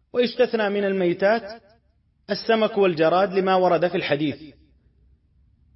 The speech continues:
"أحل لنا ميتتان ودمان"، أما الميتتان فالسمك والجراد. لذلك يجوز للإنسان إذا وجد،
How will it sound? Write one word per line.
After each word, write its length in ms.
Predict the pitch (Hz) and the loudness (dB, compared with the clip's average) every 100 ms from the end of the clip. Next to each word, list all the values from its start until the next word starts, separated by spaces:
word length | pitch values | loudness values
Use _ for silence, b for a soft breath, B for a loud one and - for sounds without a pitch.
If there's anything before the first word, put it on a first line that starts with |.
| _ _ _ | _ _ _
"أحل 360 | - 151 160 151 | -2 2 4 4
لنا 220 | 165 156 | 2 0
ميتتان 640 | 147 147 147 143 170 180 196 | -2 -4 -4 -2 0 0 0
ودمان"، 540 | 143 135 143 127 101 | 0 0 0 -4 -6
أما 240 | - 151 | -10 -6
الميتتان 540 | 143 143 139 139 185 190 | -4 -4 -4 -4 -4 -4
فالسمك 480 | 160 - 190 214 180 | -6 -4 -4 -2 -2
والجراد. 500 | 139 123 131 123 - _ _ _ _ _ _ _ | 0 0 -2 -8 -18 _ _ _ _ _ _ _
لذلك 400 | - 135 170 208 | -4 0 0 0
يجوز 280 | 214 226 208 | 0 -2 -2
للإنسان 640 | 190 175 180 170 175 175 175 | -2 0 0 0 0 0 -4
إذا 240 | 151 151 | -2 0
وجد، 640 | 165 165 151 151 160 156 | 2 2 2 0 -2 -12